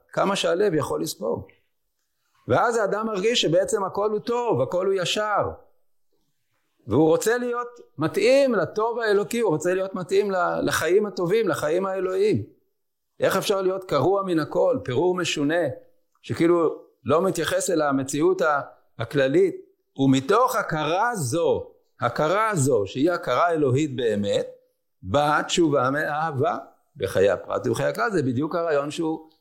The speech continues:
אמר בסוף הפרק הראשון. בלי קשר לשאלה אם היא פתאומית או הדרגית, התשובה בעצם, אה, מבטאת, התשובה העליונה,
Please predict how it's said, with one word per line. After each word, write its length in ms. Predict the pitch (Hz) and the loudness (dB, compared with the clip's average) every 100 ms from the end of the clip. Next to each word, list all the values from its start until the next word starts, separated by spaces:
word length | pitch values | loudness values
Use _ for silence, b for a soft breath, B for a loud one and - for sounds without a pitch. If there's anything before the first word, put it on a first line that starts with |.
| _ | _
אמר 180 | 113 135 | -4 -2
בסוף 320 | 165 147 131 | 0 -2 -6
הפרק 320 | 113 123 127 135 | -6 -4 -4 -2
הראשון. 580 | 143 170 247 254 110 - _ _ _ _ _ _ _ _ _ _ _ - | -2 0 -2 -2 -4 -6 _ _ _ _ _ _ _ _ _ _ _ 0
בלי 160 | 156 | 2
קשר 300 | 240 330 226 | 2 0 0
לשאלה 440 | 220 170 180 170 165 | 0 0 0 0 0
אם 140 | 151 | 0
היא 100 | 143 - | -2 -4
פתאומית 720 | 120 123 123 220 220 185 160 | -2 0 2 2 2 0 0
או 120 | 131 | 0
הדרגית, 520 | 117 113 127 226 202 - - _ _ _ _ _ _ | 0 -2 0 2 2 0 -14 _ _ _ _ _ _
התשובה 1040 | - 135 131 143 - 156 131 196 262 285 254 - | -2 0 2 0 2 2 4 4 2 0 -4 -8
בעצם, 720 | 160 143 180 214 226 226 233 214 - _ _ _ _ _ - | 0 4 4 2 -2 -4 -6 -10 -16 _ _ _ _ _ -6
אה, 420 | - 139 135 123 147 - 156 | 0 2 2 0 -2 -8 -6
מבטאת, 480 | 127 127 202 214 | -4 0 2 2
התשובה 480 | 139 - 117 165 175 - - - | 0 -2 0 2 0 -4 -10 -4
העליונה, 540 | 117 113 131 247 254 | -2 2 0 0 -2